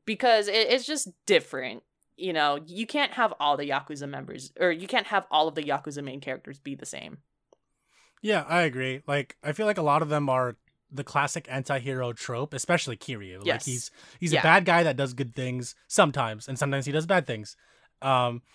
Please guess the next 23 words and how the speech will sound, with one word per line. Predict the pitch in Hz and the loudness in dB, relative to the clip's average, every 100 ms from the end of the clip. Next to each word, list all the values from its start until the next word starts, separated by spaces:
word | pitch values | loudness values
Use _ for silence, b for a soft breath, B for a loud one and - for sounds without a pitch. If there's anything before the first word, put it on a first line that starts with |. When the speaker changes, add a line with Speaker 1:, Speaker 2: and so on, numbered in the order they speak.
| b b b _ - | b b b _ -8
Speaker 2:
but | 131 147 135 - | -2 0 -2 -6
Ichiban | 180 220 208 208 202 - | -4 2 4 4 2 -4
is | 156 131 | -4 0
definitely | 151 147 190 160 147 139 135 | 2 2 0 -2 -4 -4 -6
the | 120 | -4
shonen | 139 - 135 131 139 151 147 | -2 0 0 0 -2 -2 -4
character | - 147 147 - 160 | -2 0 0 -2 -6
type | 160 151 160 151 _ b b b | 0 2 2 -2 _ b b b
where | 139 135 131 123 | -2 0 2 2
Speaker 1:
Yes. | 120 - - - _ | 0 -4 -10 -12 _
Speaker 2:
he, | - 151 139 131 123 - _ _ _ | -10 -6 -4 -6 -8 -12 _ _ _
he | - 185 | -2 2
may | 196 | 4
not | 262 190 | 4 2
look | 135 175 - | 2 0 0
like | 127 127 | -6 -6
he's, | - 139 | -4 -4
like, | 123 117 | -4 -4
what, | 131 117 | -4 -6
like, | 110 107 - _ _ _ - | -6 -12 -12 _ _ _ -10
fifteen | - 170 - 165 160 | 0 0 0 0 0
to | 139 | 0
twenty, | 123 135 147 180 | -4 -2 0 -2